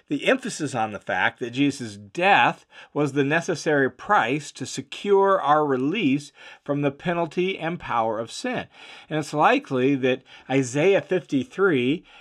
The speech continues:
and the servant of the Lord's pouring out his life for many is what lies behind Jesus' words here. That's the focus. And so if you want to be great in Jesus' kingdom,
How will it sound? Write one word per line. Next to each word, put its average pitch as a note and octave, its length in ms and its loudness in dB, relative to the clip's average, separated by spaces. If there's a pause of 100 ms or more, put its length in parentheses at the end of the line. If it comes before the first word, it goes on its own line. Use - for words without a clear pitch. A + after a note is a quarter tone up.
(140)
and C3+ 340 2
the C3+ 180 4
servant F3+ 460 0
of D3 180 2
the C#3+ 120 6
Lord's D3+ 720 4
pouring F#3+ 540 2
out E3 160 4
his D3+ 180 0
life D3+ 300 2
for C3+ 140 -2
many C#3 420 0
is C#3 160 -2
what C3+ 160 2
lies D3 400 0
behind B2 420 -2
Jesus' G#2+ 400 -6
words F3+ 300 -4
here. F2 240 -8
That's D3+ 420 0
the F3+ 140 -10
focus. - 600 -2 (340)
And C#3+ 140 -8
so E3 360 2 (200)
if C#3+ 160 -10
you G3+ 140 -4
want B3+ 160 4
to G#3+ 60 0
be E3 140 -2
great D#3+ 440 2
in F3 220 -6
Jesus' D3+ 440 0
kingdom, C3 640 -6